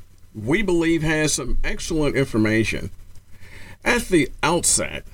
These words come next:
the article emphasizes that market volatility is inevitable, and I think that's a very important thing to remember.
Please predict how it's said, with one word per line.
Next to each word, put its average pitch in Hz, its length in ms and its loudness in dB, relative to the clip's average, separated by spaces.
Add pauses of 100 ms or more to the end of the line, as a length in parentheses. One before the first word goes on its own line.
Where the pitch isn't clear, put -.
the 120 220 0
article 170 480 2
emphasizes 131 800 2
that 107 160 4
market 120 460 2
volatility 131 840 2
is 156 240 0
inevitable, 107 800 0 (420)
and 104 140 0
I 101 80 -2
think 156 320 2 (260)
that's 170 320 0
a 117 80 4
very 123 640 2
important 123 520 2
thing 113 280 2
to 110 120 -4
remember. 151 560 2